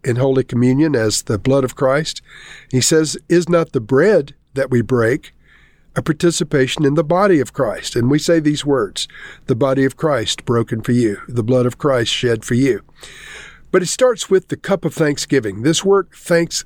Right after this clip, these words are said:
this word thanksgiving comes from a Greek word, eucharisteo,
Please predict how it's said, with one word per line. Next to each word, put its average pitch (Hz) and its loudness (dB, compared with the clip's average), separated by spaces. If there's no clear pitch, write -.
this 139 -2
word 190 2
thanksgiving 143 0
comes 127 -2
from 120 0
a 113 0
Greek 135 2
word, 113 0
eucharisteo, 160 0